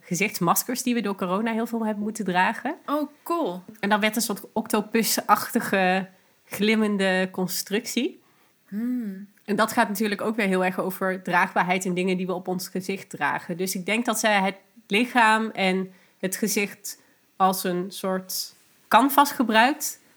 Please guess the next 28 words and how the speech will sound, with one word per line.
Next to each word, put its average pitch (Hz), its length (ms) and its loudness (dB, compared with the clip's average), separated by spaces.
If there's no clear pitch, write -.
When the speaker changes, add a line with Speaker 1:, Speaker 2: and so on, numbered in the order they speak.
Speaker 1:
om 208 120 0
vanuit 202 320 4
daaruit, 208 760 4
eh, 185 220 0
haar 185 120 0
artistieke 190 480 -6
visie 185 300 -4
verder 180 280 -2
te - 120 -12
ontwikkelen. 208 580 -6
En 202 140 0
ik 202 80 2
denk 208 200 2
wel 202 140 2
dat 214 260 -4
make-up 202 320 0
natuurlijk 202 360 0
altijd 196 260 -2
een 196 80 0
heel 190 160 2
belangrijk 190 440 0
element 196 420 0
is 175 160 -2
van 160 200 -2
mode. 156 380 -2
In, 180 260 -2
in 185 180 0
modeshows 190 680 0